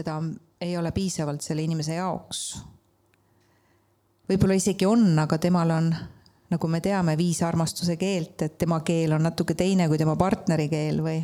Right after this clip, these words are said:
lapsevanema keel. Ja mõnikord on see armastus ka ühepoolne olnud, kus, ja seda juhtub, päris tegelikult ikkagi juhtub, eh, kus, kus on nagu seda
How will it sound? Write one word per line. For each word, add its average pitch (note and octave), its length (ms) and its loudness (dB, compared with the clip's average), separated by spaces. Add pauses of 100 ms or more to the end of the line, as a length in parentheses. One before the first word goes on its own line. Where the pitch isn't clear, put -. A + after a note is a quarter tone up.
lapsevanema D#3+ 640 -4
keel. D#3+ 240 -4 (2000)
Ja F#3+ 80 4
mõnikord G#3 560 6
on G3 160 8
see F#3+ 400 4
armastus G#3+ 560 4
ka G3+ 160 4
ühepoolne E3 800 4
olnud, D#3 540 0 (240)
kus, D#3+ 200 -2 (380)
ja D#3+ 140 -2
seda E3 180 -2
juhtub, D#3+ 460 -2 (340)
päris D#3+ 380 -4 (340)
tegelikult D#3+ 520 -8
ikkagi E3+ 280 -8
juhtub, F3 480 -6 (160)
eh, F3 220 -4
kus, - 500 -6
kus - 300 -4
on F3 160 2
nagu E3+ 240 0
seda F3+ 240 0